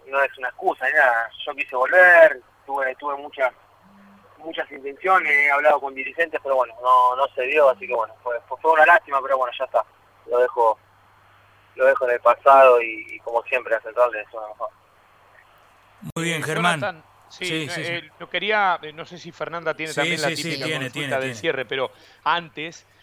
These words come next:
Speaker 3: quería preguntarte, Jonathan, algo que me gusta consultarle a, a la inmensa mayoría de los jugadores que vuelven al fútbol argentino después de un tiempo, después de haber tenido un recorrido afuera, eh, sobre todo desde que hasta el mismísimo Tevez,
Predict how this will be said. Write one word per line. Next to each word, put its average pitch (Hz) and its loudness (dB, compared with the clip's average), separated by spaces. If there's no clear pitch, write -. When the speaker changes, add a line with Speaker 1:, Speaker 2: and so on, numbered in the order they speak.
Speaker 3:
quería 160 -8
preguntarte, 165 -10
Jonathan, 165 -8
algo 165 -8
que 151 -10
me 147 -10
gusta 165 -6
consultarle 147 -6
a, 117 0
a 120 -6
la 120 -4
inmensa 139 -14
mayoría 127 -8
de 127 -4
los 110 -8
jugadores 123 -6
que 127 -12
vuelven 131 -4
al 113 -4
fútbol 127 -6
argentino 117 -6
después 127 -4
de 131 -10
un 117 -14
tiempo, 127 -4
después 131 -8
de 127 0
haber 131 0
tenido 131 -6
un 131 -12
recorrido 123 -6
afuera, 127 -2
eh, 135 -8
sobre 175 -4
todo 262 -2
desde 143 -6
que 143 -2
hasta 143 -4
el 160 -4
mismísimo 175 -12
Tevez, 160 -8